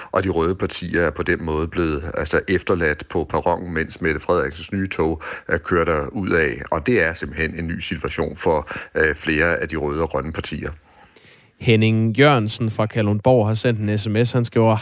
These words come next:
Speaker 2: "Hej, det gamle Arbejderparti og de små partier har, øh, Mette Frederiksen nu solgt til de blå for at redde sin egen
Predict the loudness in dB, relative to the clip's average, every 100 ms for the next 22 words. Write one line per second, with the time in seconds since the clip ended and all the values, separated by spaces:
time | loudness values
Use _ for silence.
0 | 2 4 4 4 0 -2 2 4 6 6
1 | 6 4 6 4 4 0 0 0 2 0
2 | 2 2 2 -2 0 2 2 2 0 0
3 | 2 2 2 2 2 2 4 4 4 0
4 | 0 4 4 4 -2 -4 -2 -2 2 4
5 | 2 0 2 2 4 4 4 2 -2 0
6 | 0 0